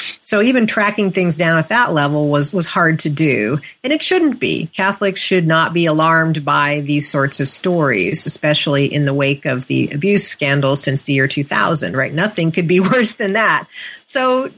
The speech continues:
you know, I'm dealing with kind of a small potatoes issue here, but one that interested me. And, uh, the nuns themselves, who had been very generous in letting me use their materials, eventually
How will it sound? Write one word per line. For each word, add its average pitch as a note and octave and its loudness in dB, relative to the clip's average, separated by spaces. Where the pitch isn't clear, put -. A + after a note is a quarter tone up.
you F3 -8
know, G3 0
I'm D#4+ 0
dealing C#4+ 2
with B3 0
kind B3+ 0
of G3+ 0
a F#3 0
small A#3+ 0
potatoes G3 0
issue A#3 0
here, F#3+ 2
but G3 -4
one A3+ -2
that A#3 2
interested E3+ 0
me. C#3+ 2
And, G3 0
uh, F#3+ 2
the G3 0
nuns A3 2
themselves, G3 0
who G3+ 0
had F#3+ 2
been F3 2
very F3 2
generous F3 0
in E3+ 0
letting E3+ 2
me D#3+ 2
use D#3 2
their D#3 2
materials, D#3 2
eventually D#3 0